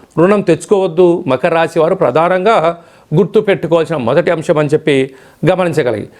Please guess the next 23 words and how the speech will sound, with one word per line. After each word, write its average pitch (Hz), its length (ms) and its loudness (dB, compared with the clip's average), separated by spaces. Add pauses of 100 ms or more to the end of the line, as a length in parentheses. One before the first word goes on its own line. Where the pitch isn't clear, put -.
(200)
తృతీయంలో 202 500 2
రాహు 160 240 0
సంచార 151 400 -2
స్థితి. 107 400 -4 (300)
అనేక 202 340 0
మంది 185 260 0
మిమ్మల్ని 165 340 2
తొక్కేయడానికి 156 720 -2
శత్రులు 147 340 0
పొంచి 143 300 -2
ఉన్నారు, 104 320 0 (380)
కానీ 214 160 0
మకర 196 340 -2
రాశి 220 260 0
వారికి 190 220 -2
శత్రులు 180 400 0
ఎక్కడ 175 180 0
ఉండరు, 147 340 0 (120)
సొంత 151 200 -2
ఇంట్లోనే 175 340 0
ఉంటారు, 143 320 0
అన్నదమ్ముల 156 480 0
రూపంలో, 123 500 0